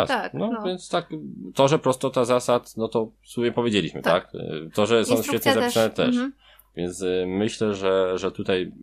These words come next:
Speaker 1: do tego już wchodzić nie będziemy. Nawet nie ma co mówić, co przykuło naszą uwagę, bo wiadomo, co przykuło. <laughs> Felda zawsze chce
Speaker 2: Feld.
Speaker 1: się sprawdzić. Więc, e, jest tutaj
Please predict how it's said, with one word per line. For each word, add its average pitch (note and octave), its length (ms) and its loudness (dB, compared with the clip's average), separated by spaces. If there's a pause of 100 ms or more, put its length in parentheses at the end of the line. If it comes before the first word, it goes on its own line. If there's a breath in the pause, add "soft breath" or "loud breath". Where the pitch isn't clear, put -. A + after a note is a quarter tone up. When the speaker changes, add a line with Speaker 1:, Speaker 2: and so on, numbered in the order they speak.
(100)
Speaker 1:
do F2+ 340 -8
tego G2 220 -2
już F2 100 -4
wchodzić G2+ 280 -4
nie F#2 80 -4
będziemy. G2+ 340 -2
Nawet C3 340 4 (220 soft breath)
nie A#2+ 140 6
ma C#3+ 120 10
co - 160 2
mówić, A#2+ 380 -2 (120)
co - 140 0
przykuło G#2+ 340 2
naszą G2+ 220 4
uwagę, G2 200 6
bo F#2+ 100 6
wiadomo, F#2+ 300 6
co E2 100 0
przykuło. F2+ 560 6 (280)
<laughs> C3 360 2
Felda G#2+ 280 4
zawsze F#2+ 260 2
chce E2+ 100 0
Speaker 2:
Feld. D#2+ 140 0
Speaker 1:
się D#2 60 -2
sprawdzić. C#2+ 420 -2 (840 loud breath)
Więc, F#2+ 280 -2
e, G2+ 140 4
jest C3+ 520 0
tutaj C3+ 500 4